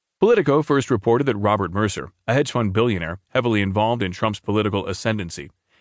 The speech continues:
is making a donation to a group supporting former Arizona State Senator Kelly Ward, who is challenging Flake in a Republican primary next year. Flake has been on a book tour promoting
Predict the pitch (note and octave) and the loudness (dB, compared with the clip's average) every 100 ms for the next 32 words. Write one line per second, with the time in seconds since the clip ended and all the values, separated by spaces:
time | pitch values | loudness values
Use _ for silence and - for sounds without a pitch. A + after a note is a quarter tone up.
0 | _ B2+ B2+ F3+ A#3 F#3+ D#3 C3+ D3 D#3+ | _ 0 2 0 0 0 2 2 2 0
1 | B2 G#2 F2+ F#2 F#2+ - _ - C#3 - | -2 -2 -4 -4 -6 -8 _ -4 -4 2
2 | G#3+ B2+ - - C#3 B2+ A#2 A#2 A2 G2 | 2 2 -4 -4 -2 0 0 0 2 0
3 | F#2+ - F2+ - D#3 G#2 G#2+ - _ A2+ | -2 -4 -4 -2 -2 0 -2 -4 _ -2
4 | C3+ D3 E3+ A2+ D2+ _ _ _ _ C3 | 0 2 2 0 -4 _ _ _ _ 2
5 | A#2 - B2+ G3 G3+ A3 - G2 G#2 A#2 | 2 2 -2 0 -2 -4 -2 -4 -2 0
6 | A2+ G#2 F#2+ F#2 F2+ G2+ D3+ G#2+ F#2 G2+ | 0 0 -2 -2 -4 -2 -2 0 -2 -2
7 | F#2+ - - C3+ F2 - _ _ _ _ | -2 -4 -2 0 0 -6 _ _ _ _
8 | _ _ _ - C3 A#2+ A2 G#2 A#2 - | _ _ _ 0 2 2 0 2 0 0
9 | A#2 G2+ G2 C3 - F2+ F2+ A2+ G2+ G2 | -2 -2 -2 -4 -4 -4 -2 0 0 0
10 | G2+ | -2